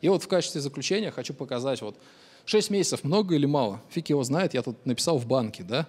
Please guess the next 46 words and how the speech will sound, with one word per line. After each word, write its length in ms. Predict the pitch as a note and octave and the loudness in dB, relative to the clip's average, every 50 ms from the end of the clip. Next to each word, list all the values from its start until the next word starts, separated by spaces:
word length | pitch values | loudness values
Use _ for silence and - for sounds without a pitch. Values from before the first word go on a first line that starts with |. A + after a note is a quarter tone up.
| - - - | -6 -12 -14
чтобы 300 | - - - A#2 A#2+ A2 | -10 -6 -2 -2 0 2
было 160 | A#2+ A#2 A2 | 2 0 0
понятно, 360 | - A2+ A#2+ D3 D#3+ - - | -2 -2 -2 -2 -4 -4 -6
что 140 | - - B2 | -6 -6 -6
шесть 200 | - B2 - - | -6 -6 -4 -4
месяцев — 300 | C3+ C3 - - - - | -2 -4 -4 -6 -8 -8
это 80 | A#2 | -4
не 100 | B2+ A#2+ | -4 -2
так 200 | - C#3 C3 - | -2 -2 -2 0
и, 160 | C3 A#2 A2+ - - | 0 -2 -2 -2 -4
не 100 | C3 A#2+ | -6 -4
так 240 | - - A#2+ - - | -2 -2 -2 2 2
и 120 | C3+ A#2+ - - - - - - - | 2 2 0 -4 -12 -20 -20 -10 -2
мон-, 240 | C#3 C3+ C#3 D#3+ D3+ - - - | 2 2 2 2 0 -4 -2 0
<laughs> 140 | - - - | 2 4 6
не 160 | F3+ D3 C#3 | 4 4 4
так 180 | D3+ D3 - - | 4 2 2 2
и 40 | D#3 | 2
много, 340 | D#3 D#3 C#3+ A2 - G#2 | 4 4 4 2 2 -2
да. 180 | F#2+ A#2+ C#3+ D#3+ | -2 -2 0 0
Вот 160 | C3+ B2+ C3 | 0 0 0
было 240 | C3 D#3+ F3 D#3+ C#3+ - - - - - - - - | 2 4 4 4 4 0 -6 -16 -18 -18 -12 -6 -4
распределение, 640 | C#3 C#3 - - D3 C#3+ D#3 F3+ G3+ A3+ G#3 D#3 A#2+ | -4 -2 0 0 0 2 2 2 4 4 2 2 0
смотрите, 520 | - B2+ B2 B2 - C#3+ B2 - G#2+ - - - - - - - - | 0 -2 -2 0 0 0 0 0 0 -2 -4 -10 -20 -20 -20 -14 -4
а, 380 | - C3 C3+ C3+ C3 B2+ B2 B2 - - - - - | -2 0 2 4 4 2 0 -2 -6 -16 -20 -6 -2
по 100 | - B2+ | -2 -2
фичам 340 | B2 - D#3+ C3+ - B2 A2+ | 0 0 -2 -2 0 0 -2
в 40 | A#2 | -2
одном 240 | A#2+ C3+ C3+ C3+ B2 | -2 -2 -2 -2 -2
из 80 | - | -2
проектов 500 | - C3 D#3 G3+ G#3 - - - - - - - - | 0 0 0 0 0 0 -2 -4 -4 -8 -16 -20 -10
с-, 120 | - - - | -6 -6 -4
за 220 | - B2+ C#3+ D3+ | -2 0 0 0
восемьдесят 460 | D#3+ - C#3+ D#3+ E3+ - F3 D3 - | 0 2 2 2 2 2 0 -4 -2
процентов 400 | - D3+ C#3 - G#3 G3+ - C3 | -2 -2 0 2 0 0 0 0
делали 300 | B2 C3+ E3 F3 D#3+ C3 | 0 2 4 4 4 2
за 220 | A#2+ A#2 B2 B2 B2 | 2 0 -2 -2 -2
сто 340 | - - - - D#3 D#3 D3+ | -4 -6 -6 -4 -2 -2 -2
десять 400 | D3 C3+ F3 E3 - - B2 B2 | 0 0 0 0 0 -2 -4 -4
дней, 260 | C3+ B2+ A#2+ G2+ - - - - - A#2+ | -6 -6 -6 -8 -12 -18 -20 -18 -12 -8
да, 200 | B2 C#3+ D#3+ D#3+ - - - - - - | -6 -6 -6 -8 -12 -18 -20 -18 -12 -8
и 60 | C3 | -4
через 220 | - F3+ E3 D#3+ | -2 -2 0 0
шесть 240 | - F#3+ E3+ - - | 0 0 0 0 0
месяцев, 540 | E3 G3+ A3+ - - B2+ - B2+ - - - - - - | 2 2 2 2 0 0 0 -2 -2 -4 -8 -20 -14 -6
вот, 240 | A#2+ B2+ C3+ - | -4 -4 -4 -4